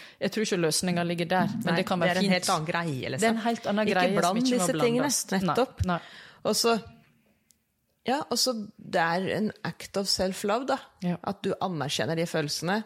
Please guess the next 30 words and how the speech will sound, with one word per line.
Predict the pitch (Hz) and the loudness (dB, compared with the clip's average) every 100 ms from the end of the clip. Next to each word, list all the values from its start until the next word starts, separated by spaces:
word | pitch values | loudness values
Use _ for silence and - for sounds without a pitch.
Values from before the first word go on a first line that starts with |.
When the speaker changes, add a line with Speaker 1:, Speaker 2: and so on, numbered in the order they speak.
| - | -2
Speaker 1:
Mm. | 165 160 - | -2 -2 -8
Speaker 2:
at | 170 165 | -6 -4
du | 165 170 | -2 -2
kan | 180 175 | 0 0
romme | 180 160 131 | 0 0 -2
de, | 135 202 - - _ _ - | 0 0 -2 -16 _ _ -6
og | 170 | -4
at | - | -2
når | 170 | -2
du | 175 | -2
dukker, | 196 - - - | -4 -6 -10 -4
når | 170 | 0
de | 175 | 0
dukker | 165 185 - 135 | 0 -2 -2 -6
opp, | 156 | -6
så | - - - _ _ | -4 -6 -6 _ _
kan | 139 | -6
de | 147 | -6
få | - | -6
lov | 151 - | -8 -4
til | |
å | 143 | -2
være | 135 139 | 0 0
der. | 208 - 202 | -2 -2 -2
Speaker 1:
Mm. | 185 180 - _ - | 0 -2 -8 _ -8
Speaker 2:
Og | 160 | -4
du | |
ikke | 165 151 | -4 -6
trenger | 170 147 139 139 | -6 -6 -4 -2
å | 147 143 139 143 | -2 0 -2 -2